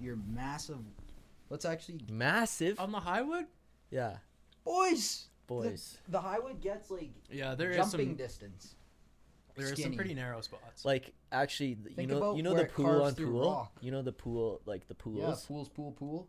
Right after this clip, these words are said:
Speaker 2: Yeah.
Speaker 1: Yeah, where it carves through
Speaker 2: Remember
Speaker 1: rock
Speaker 2: there's,
Speaker 1: and
Speaker 2: there's
Speaker 1: fucking
Speaker 2: one
Speaker 1: it gets
Speaker 2: spot,
Speaker 1: about this
Speaker 2: there's
Speaker 1: skinny.
Speaker 2: one spot that's, like, yeah, this big, and there's, uh, some serious rushing water go-,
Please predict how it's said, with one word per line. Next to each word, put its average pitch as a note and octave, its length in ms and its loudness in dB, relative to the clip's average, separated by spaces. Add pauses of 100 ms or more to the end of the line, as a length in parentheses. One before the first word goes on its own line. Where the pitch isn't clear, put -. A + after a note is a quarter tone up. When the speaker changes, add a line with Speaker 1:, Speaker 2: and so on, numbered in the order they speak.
(120)
Speaker 2:
Yeah. G#2+ 160 -2
Speaker 1:
Yeah, C3+ 380 -4
where B2 140 -2
it - 80 -6
carves D#3 340 0
through D#3 100 4
Speaker 2:
Remember D#3+ 300 6
Speaker 1:
rock G#3 80 10
Speaker 2:
there's, F3+ 260 8
Speaker 1:
and D3 100 0
Speaker 2:
there's D3+ 200 4
Speaker 1:
fucking C3+ 120 0
Speaker 2:
one C3+ 180 6
Speaker 1:
it - 20 0
gets C3+ 100 0
Speaker 2:
spot, C3+ 340 8
Speaker 1:
about C3 280 -2
this C#3 400 -6
Speaker 2:
there's D3 180 4
Speaker 1:
skinny. D#3 80 -2
Speaker 2:
one C#3 160 2
spot A2+ 340 2
that's, A2 200 -4
like, G#2+ 180 -2
yeah, G2+ 160 0
this G#2+ 320 -2
big, G#2+ 280 -4
and G#2 120 -2
there's, F#2 160 -8
uh, - 60 -10 (140)
some - 280 -8
serious A#2+ 840 -6
rushing G2 300 -6
water F#2 360 -2
go-, G#2 180 -6